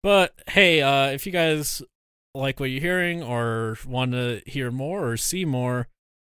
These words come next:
uh, you can get a hold of us at our link tree, L I N K T R dot E E slash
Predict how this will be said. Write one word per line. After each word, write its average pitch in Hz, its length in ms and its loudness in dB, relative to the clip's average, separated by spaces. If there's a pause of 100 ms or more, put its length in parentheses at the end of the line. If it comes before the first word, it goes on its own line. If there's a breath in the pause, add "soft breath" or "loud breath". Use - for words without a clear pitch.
(100)
uh, 117 200 0
you 131 140 -6
can 151 200 -4
get 139 120 -2
a 120 80 -4
hold 156 200 -2
of 151 100 -4
us 151 260 -2
at 120 160 -4
our 113 120 -4
link 151 280 -4
tree, 185 460 -6
L 120 180 -2
I 107 160 -6
N 107 320 -8
K 202 280 -6
T - 280 -10
R 113 260 -4
dot 104 240 -10
E 131 180 -12
E 226 240 -4 (400 soft breath)
slash 117 420 -2